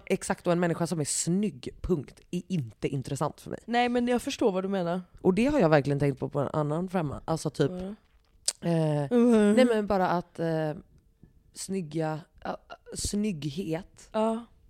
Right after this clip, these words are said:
Speaker 1: som vara, om man ska
Speaker 2: Mhm.
Speaker 1: säga.
Speaker 2: Mm.
Speaker 1: För det är ändå en sån värld vi lever i på sociala medier
Speaker 2: Ja.
Speaker 1: och bla, alltså, du vet så.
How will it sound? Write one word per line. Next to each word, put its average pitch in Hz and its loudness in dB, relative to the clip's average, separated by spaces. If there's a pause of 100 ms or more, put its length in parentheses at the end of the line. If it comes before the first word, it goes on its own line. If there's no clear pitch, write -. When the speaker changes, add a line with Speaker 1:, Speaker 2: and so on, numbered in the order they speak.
(800)
Speaker 1:
som 147 -6 (480)
vara, 143 -4 (280)
om - 0
man 165 4
ska 208 2
Speaker 2:
Mhm. 190 -2
Speaker 1:
säga. 143 2 (100)
Speaker 2:
Mm. 196 -6 (220)
Speaker 1:
För 160 4
det 160 2
är 165 4
ändå 151 2
en 139 2
sån 135 -2
värld 127 0
vi 131 0
lever 127 0
i 147 0
på - -6
sociala 131 0
medier 127 2
Speaker 2:
Ja. 135 4
Speaker 1:
och 208 0
bla, 135 4
alltså, 143 -2
du 143 -4
vet - -8
så. 135 -2